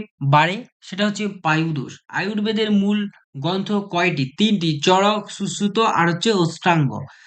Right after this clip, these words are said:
শিব আখ্যানের বীজ তেল ব্যবহৃত হয়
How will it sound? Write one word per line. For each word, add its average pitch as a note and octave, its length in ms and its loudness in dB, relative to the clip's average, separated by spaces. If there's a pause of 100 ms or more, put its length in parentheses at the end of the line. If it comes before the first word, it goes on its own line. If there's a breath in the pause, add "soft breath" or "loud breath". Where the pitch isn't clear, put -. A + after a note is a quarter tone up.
(240 loud breath)
শিব A#3+ 420 -2
আখ্যানের G3+ 640 0
বীজ F3+ 300 -2 (160)
তেল G#3+ 340 2 (100)
ব্যবহৃত F#3 520 2
হয় F#3+ 360 4